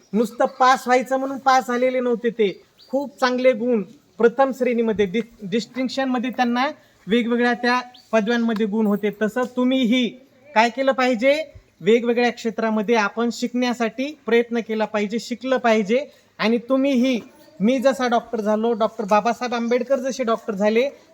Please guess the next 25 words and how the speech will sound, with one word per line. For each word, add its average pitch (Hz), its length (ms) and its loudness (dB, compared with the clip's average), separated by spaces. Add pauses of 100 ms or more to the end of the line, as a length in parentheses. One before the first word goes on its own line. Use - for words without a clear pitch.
तसं 240 200 2
तुमच्यातलाही 277 800 2
मुलगा, 240 460 0 (500)
जरी 240 200 6
आपण 262 320 0
इंजेक्शन 254 500 -2
दे-, 247 320 -4
देणारे 247 340 2
डॉक्टर 233 300 0
होऊ 247 240 2
शकलो 262 340 -2
नाहीत, 220 320 -2 (540)
तर 220 80 -2
आपण 226 320 -2 (960)
साहित्यातले 233 600 -2
डॉक्टर 208 300 -4
नक्की 208 500 -6 (300)
होऊ 240 160 2
शकतो. 269 580 -4 (200)
जे 226 120 0
साहित्यातलाही 285 800 2
डॉक्टर 294 320 2
होऊ 269 200 4
शकत 269 380 -2
नाही, 240 280 0